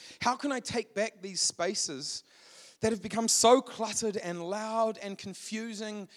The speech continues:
When I find time to read scripture, I have four million ideas going through my head, which is part of my personality type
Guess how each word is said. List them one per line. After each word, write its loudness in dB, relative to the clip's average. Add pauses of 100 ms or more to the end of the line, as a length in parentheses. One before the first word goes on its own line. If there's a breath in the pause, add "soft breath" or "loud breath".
(240 loud breath)
When -2
I 0
find -2
time -2
to -6
read -6
scripture, -2
I -4
have -6
four 2
million 2
ideas -2
going -4
through -10
my -8
head, -10
which -14
is -12
part -4
of -14
my -8
personality -12
type -12